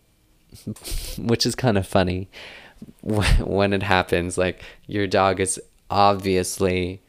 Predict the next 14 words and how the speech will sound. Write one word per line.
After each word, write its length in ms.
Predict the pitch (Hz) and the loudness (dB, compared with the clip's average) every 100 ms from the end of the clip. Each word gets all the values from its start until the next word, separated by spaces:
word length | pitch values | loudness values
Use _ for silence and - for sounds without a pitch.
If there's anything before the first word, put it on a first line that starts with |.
| _ - | _ -18
quite 560 | - 107 101 101 101 98 | -2 2 4 4 2 2
wild, 720 | 90 90 87 82 90 - - - - _ - | 4 4 4 2 0 -6 -12 -20 -20 _ -2
and 200 | 95 90 | 0 0
you're 100 | 87 | 0
just 300 | 90 - - | 0 -2 0
saying, 400 | 87 78 78 - | 0 0 -4 -2
"Oh, 200 | 101 101 104 - | -2 -2 -6 -4
the, 260 | 80 - | -4 -6
it's 180 | - - | -16 -16
the 160 | - - - | -18 -18 0
biggest 400 | 156 135 127 - | 2 4 0 -2
sweetheart, 680 | - 101 - - - - - | -2 -2 -2 -4 -4 -4 -4
the 100 | 101 | -6
biggest," 480 | - 113 110 107 | 0 2 2 0